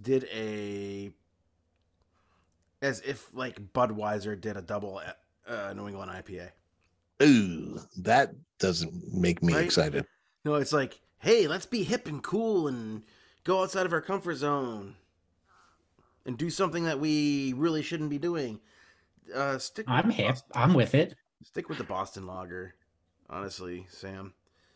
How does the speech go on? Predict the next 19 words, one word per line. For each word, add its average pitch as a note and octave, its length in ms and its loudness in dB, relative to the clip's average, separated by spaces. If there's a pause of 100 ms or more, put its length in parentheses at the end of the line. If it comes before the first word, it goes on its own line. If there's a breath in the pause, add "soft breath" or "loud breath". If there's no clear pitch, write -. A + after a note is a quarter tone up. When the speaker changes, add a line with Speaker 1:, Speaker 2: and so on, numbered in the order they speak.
(240)
Speaker 1:
Um, F#2 400 -10 (3250 soft breath)
this - 140 -16
beer's A2 320 -6
not E2 220 -8
good. D#2 280 -8 (1300)
I B2+ 40 -12
don't D#3 180 -4
like E2+ 220 -10
it. F#2 160 -12 (600)
Speaker 3:
Is C3+ 160 6
it D#3 140 6
not C#3+ 360 4
good, D3 420 6
or B2 160 4
can C#3+ 160 4
you C#3 120 8
just C3 220 4
not B2+ 300 8 (240)
taste? - 800 0